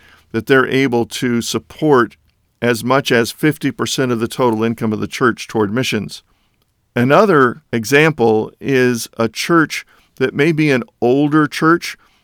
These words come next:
that has all of their infrastructure, that is their buildings and land, completely paid for. They don't have a large budget for staff and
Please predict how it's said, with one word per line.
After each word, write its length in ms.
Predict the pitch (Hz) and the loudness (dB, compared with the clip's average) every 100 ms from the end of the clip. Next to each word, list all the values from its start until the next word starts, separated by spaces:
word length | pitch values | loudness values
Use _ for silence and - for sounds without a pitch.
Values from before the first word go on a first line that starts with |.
| _ | _
that 160 | 131 131 | -4 0
has 300 | 139 127 - _ _ | 2 2 -2 _ _
all 540 | 127 131 147 151 151 - | 0 2 4 4 2 -2
of 240 | 143 131 | -2 0
their 240 | 135 131 - | 0 -2 -2
infrastructure, 840 | 127 135 147 - - 143 - 156 | -6 -4 -4 -6 -2 -2 0 -2
that 180 | 147 127 | 2 0
is 160 | 113 107 | 0 -2
their 140 | 113 | -4
buildings 720 | 101 95 123 139 143 139 127 - | -4 0 0 2 -2 -4 -6 -8
and 280 | 113 113 107 | -4 -4 -2
land, 460 | 110 123 135 135 - _ _ | -2 -2 -2 -4 -10 _ _
completely 580 | - 113 - 143 147 131 | -8 -8 -2 -4 -2 -4
paid 440 | 110 - 127 139 135 | -6 -6 -4 -4 -4
for. 440 | - 160 165 160 _ _ | -2 0 0 -2 _ _
They 160 | 113 107 | -6 -4
don't 420 | 98 127 139 - | 0 0 0 -4
have 520 | - - 127 135 123 - | -14 -4 0 0 -2 -4
a 100 | 117 | -4
large 540 | 110 117 127 113 - | 2 2 2 -2 -2
budget 360 | 120 123 143 - | 0 0 -2 -4
for 260 | - 107 | -6 -6
staff 800 | 101 - - 117 117 143 156 - _ _ _ _ | -6 -10 -4 2 2 2 -2 -14 _ _ _ _
and 220 | 113 113 | -6 -6